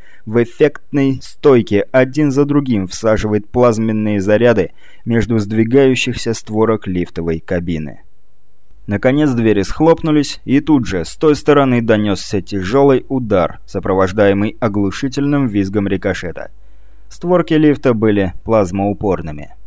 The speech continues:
"Шестой", проговорила Джулия, пока Глам торопливо набирал на кнопочной панели код. "Нашелся недостающий охранник.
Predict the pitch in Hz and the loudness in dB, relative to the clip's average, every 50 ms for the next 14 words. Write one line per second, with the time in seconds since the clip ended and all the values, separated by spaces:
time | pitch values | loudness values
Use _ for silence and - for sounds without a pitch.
0 | - - - - - - - - - - - - - - - - 139 135 - - | -16 -16 -16 -16 -16 -16 -16 -16 -16 -16 -16 -16 -14 -12 -6 -4 -2 -2 0 2
1 | 165 156 143 131 107 - - 131 131 123 123 123 123 123 123 123 127 120 113 139 | 4 4 4 4 2 -2 -2 -2 0 2 4 4 4 6 6 4 4 4 2 2
2 | 156 156 147 127 98 90 82 - 107 104 127 117 107 113 123 131 139 131 120 - | 2 4 4 4 4 2 2 0 0 0 0 0 2 4 4 4 4 4 2 2
3 | 113 110 - 127 123 123 123 123 120 117 113 104 107 104 110 117 120 123 117 - | 2 2 2 2 0 2 2 2 2 2 2 2 2 4 4 4 4 2 0 -6
4 | - - 110 113 - 135 131 123 - 120 110 - 113 107 98 - 110 98 98 101 | -8 -6 -4 -4 -2 -2 -2 -2 -2 -4 -6 -4 -4 -4 -2 0 -2 0 0 0
5 | 98 101 107 101 - 117 87 76 - - - - - - - - - - - 131 | 0 0 0 -2 -2 -4 -4 -4 -6 -10 -14 -14 -16 -16 -16 -16 -16 -12 -8 -6
6 | 139 139 - 170 175 170 - - 180 175 175 170 165 165 165 - 165 156 156 156 | -4 -2 0 0 0 0 0 0 0 0 0 0 -2 -2 0 2 2 4 4 4
7 | 151 - - 165 160 156 - 147 139 139 147 147 135 120 - - - | 2 2 2 0 0 0 0 0 2 2 2 0 -2 -4 -6 -8 -10